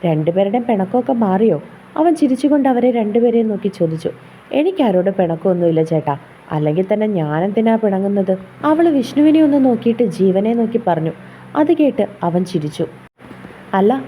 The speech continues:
നന്ദു എവിടെ?" അവൾ അവൻ്റെ പുറകിലേക്ക് നോക്കിക്കൊണ്ട് ചോദിച്ചു. അപ്പോഴേക്കും നന്ദു അവിടേക്ക് വന്നിരുന്നു. "എടി,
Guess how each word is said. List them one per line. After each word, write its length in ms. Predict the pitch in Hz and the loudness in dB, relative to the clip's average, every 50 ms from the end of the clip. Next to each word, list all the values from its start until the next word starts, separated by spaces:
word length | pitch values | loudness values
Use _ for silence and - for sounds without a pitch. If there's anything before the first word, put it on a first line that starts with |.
| - - 208 | -10 -6 -2
നന്ദു 340 | 196 190 185 185 190 208 | 0 0 0 0 0 2
എവിടെ?" 280 | 269 277 254 240 233 233 226 226 - - - - - | 2 2 2 0 0 -2 -2 -4 -10 -16 -18 -10 -6
അവൾ 160 | - 311 339 339 | -2 0 2 2
അവൻ്റെ 220 | 339 311 311 285 330 | 2 2 2 0 0
പുറകിലേക്ക് 540 | - 294 277 254 233 262 262 285 277 285 262 254 | 0 0 0 0 2 2 2 2 2 2 0 0
നോക്കിക്കൊണ്ട് 420 | 240 - - 226 220 226 226 220 | 0 0 0 0 0 2 0 0
ചോദിച്ചു. 420 | 226 - 202 185 175 165 170 - 170 - - - - | 0 0 -2 -2 -2 -4 -6 -8 -10 -12 -12 -10 -10
അപ്പോഴേക്കും 480 | 175 165 - 175 175 196 202 196 233 240 226 | -6 -2 -2 0 2 2 2 0 0 0 0
നന്ദു 300 | 208 196 190 196 196 233 | 0 0 0 0 2 2
അവിടേക്ക് 380 | 220 196 190 190 190 190 196 | 2 2 2 0 0 0 0
വന്നിരുന്നു. 440 | 202 190 170 170 170 165 170 170 160 - - - - - - - - - | -2 -2 0 0 -2 -2 -2 -2 -4 -6 -10 -16 -20 -20 -20 -14 -6 -2
"എടി, 160 | 190 175 240 | 0 0 0